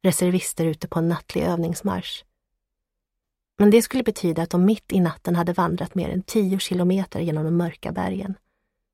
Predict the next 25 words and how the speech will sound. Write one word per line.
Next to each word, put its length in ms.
Och 80
jag 120
tvivlade 480
på 140
att 140
reservister 540
skulle 240
utsättas 520
för 80
sånt. 420
På 80
morgonen 380
funderade 380
jag 100
på 60
att 100
ringa 300
till 120
någon 140
bekant 460
som 120
gjort 160
militärtjänsten 840
och 60
fråga. 460